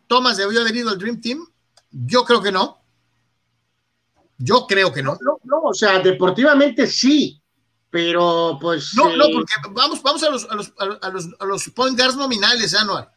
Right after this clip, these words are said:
Speaker 1: Están los point guards que tenían que estar: Stockton y Magic.
Speaker 2: No, no, no, no, no, no, por eso, Carlos, pero no ma-, no, no, no, no, no, no manches, no manches, no, ahí sí no, o sea, Isaiah
Speaker 1: Ah, bueno,
Speaker 2: Thomas es
Speaker 1: vas a sacar a, por ejemplo, a Leitner.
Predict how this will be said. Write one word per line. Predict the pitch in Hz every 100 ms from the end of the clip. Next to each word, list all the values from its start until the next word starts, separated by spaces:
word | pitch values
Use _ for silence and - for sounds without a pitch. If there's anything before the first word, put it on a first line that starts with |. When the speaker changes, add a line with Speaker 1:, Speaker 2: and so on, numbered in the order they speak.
| _
Speaker 1:
Están | 143 - 220 269
los | 269
point | 254 262
guards | 240 240
que | -
tenían | 247 196 208
que | -
estar: | - 214 196 113 _ _ -
Stockton | - 220 226 277
y | 233
Magic. | 214 165 131 _ _ _ _
Speaker 2:
No, | 180 208 214
no, | 202
no, | 196 190
no, | 180 170
no, | 165
no, | - 143
por | 143
eso, | 160 175 -
Carlos, | - 156 139 -
pero | 147 139
no | 151 180
ma-, | 196 190
no, | 180
no, | 180 180
no, | 170 156
no, | 156 170
no, | 170 175
no | 170 180
manches, | 208 170 147
no | 135
manches, | 175 196 190 143 117
no, | 165 175
ahí | 160 175
sí | 180 196
no, | 202 190
o | -
sea, | - 127
Isaiah | 127 156 175 180
Speaker 1:
Ah, | 196
bueno, | 262 175
Speaker 2:
Thomas |
es | 190
Speaker 1:
vas | 190 247
a | 302
sacar | 262 - 254 269
a, | 254 -
por | -
ejemplo, | 233 202
a | 202
Leitner. | 233 277 220 185 202